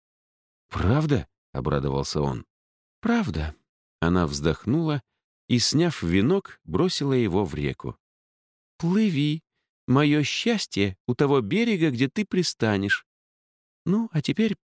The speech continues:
побежали". Они сорвались с места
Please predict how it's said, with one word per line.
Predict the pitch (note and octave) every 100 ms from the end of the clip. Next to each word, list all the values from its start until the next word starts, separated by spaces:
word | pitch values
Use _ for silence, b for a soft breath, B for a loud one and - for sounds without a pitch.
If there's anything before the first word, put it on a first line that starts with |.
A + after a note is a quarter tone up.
| -
побежали". | G#3 C#3+ B2 F2 E2 C2+ B1+ - _ _ _ _ _ _ -
Они | F#2 F#2
сорвались | E2+ D#2+ D2 D#2 D#2 -
с | -
места | F2 C#3+ - -